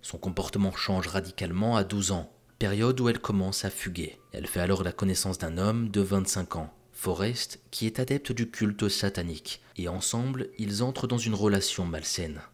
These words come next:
Miranda a des relations intimes avec lui, et l'homme renforce son emprise sur elle.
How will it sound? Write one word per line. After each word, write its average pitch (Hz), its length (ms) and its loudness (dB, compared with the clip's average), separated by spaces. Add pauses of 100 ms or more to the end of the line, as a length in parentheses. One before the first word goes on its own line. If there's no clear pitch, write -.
(180)
Miranda 101 480 0
a 98 60 -2
des 78 100 -4
relations 101 480 0
intimes 90 280 -2
avec 85 300 -6
lui, 127 200 0 (340)
et 92 120 0
l'homme 123 260 2
renforce 113 500 -2
son 101 160 0
emprise 90 460 0
sur 82 340 -2
elle. 76 260 -8